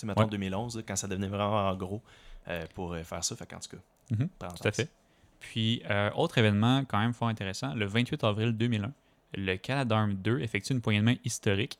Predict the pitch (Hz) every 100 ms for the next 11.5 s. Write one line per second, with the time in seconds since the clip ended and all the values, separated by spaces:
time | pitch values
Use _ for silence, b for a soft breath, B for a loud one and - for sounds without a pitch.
0 | _ - 92 - - _ - 147 - _
1 | _ _ _ _ - - _ _ _ -
2 | 101 92 87 - - - - - - -
3 | 120 - 139 170 113 107 113 165 185 208
4 | 175 - 139 143 143 135 123 143 123 113
5 | 113 110 - 135 131 147 123 110 104 107
6 | 101 - - - _ - 107 113 104 107
7 | 117 107 98 95 95 87 101 113 - 110
8 | 104 104 98 107 160 - _ _ 92 90
9 | 98 104 104 101 101 104 131 131 117 117
10 | 120 110 101 113 120 - - 101 - 101
11 | 104 107 98 98